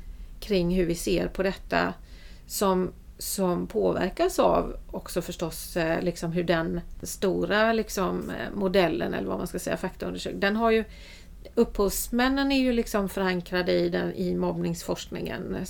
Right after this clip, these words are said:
eh, sedan många år och sådär. Och jag tänker att om man tittar på den forskningen,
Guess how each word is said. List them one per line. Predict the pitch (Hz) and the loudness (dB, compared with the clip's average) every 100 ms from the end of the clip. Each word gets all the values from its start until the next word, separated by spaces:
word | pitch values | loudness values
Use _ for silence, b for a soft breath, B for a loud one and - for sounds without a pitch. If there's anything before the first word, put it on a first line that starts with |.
| - | -4
eh, | 190 | -4
sedan | 180 190 185 | -2 0 2
många | 180 175 180 | 2 2 2
år | 285 233 - - | 4 4 2 0
och | - 175 | -2 -4
sådär. | - - - 247 B B B B B - | -2 -2 -2 -4 B B B B B 0
Och | 214 - - - | 0 0 -10 -4
jag | 220 226 | -2 0
tänker | 262 240 214 214 | 0 0 2 0
att | 208 | 2
om | 214 | 0
man | 208 | 0
tittar | 262 262 - 240 | 0 -2 -4 -4
på | 247 | 0
den | 277 185 180 | 0 0 0
forskningen, | 214 214 - - 185 180 240 277 277 | -4 -6 -8 -6 -4 -2 -2 0 -2